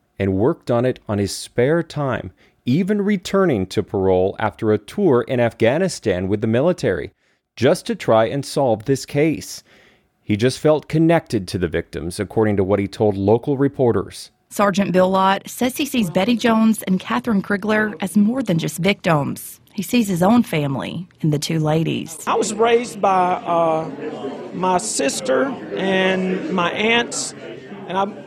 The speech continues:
Speaker 3: always had strong women. And the more I read this case, uh, you know, amazing person Betty Jones was, and Catherine taught school for thirty-something years.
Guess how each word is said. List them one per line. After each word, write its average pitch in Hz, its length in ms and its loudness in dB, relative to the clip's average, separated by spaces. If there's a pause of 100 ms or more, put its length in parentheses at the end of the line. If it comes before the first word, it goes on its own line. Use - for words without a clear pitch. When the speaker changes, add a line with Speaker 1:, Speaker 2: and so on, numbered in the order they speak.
(220)
Speaker 3:
always 220 420 4
had 220 240 0
strong 226 460 -2
women. 247 420 0 (640)
And 185 560 0 (180)
the 190 60 -4
more 226 280 4
I 240 40 6
read 220 300 2
this 226 220 0
case, 226 840 0
uh, 165 560 -2
you 196 100 -6
know, 180 300 -2 (600)
amazing 214 420 0
person 220 440 -2
Betty 220 240 4
Jones 220 440 0
was, 214 400 2
and 185 320 -10
Catherine 214 720 -2
taught 190 260 -2
school 254 320 0
for - 160 -8
thirty-something 214 580 -2
years. 208 300 0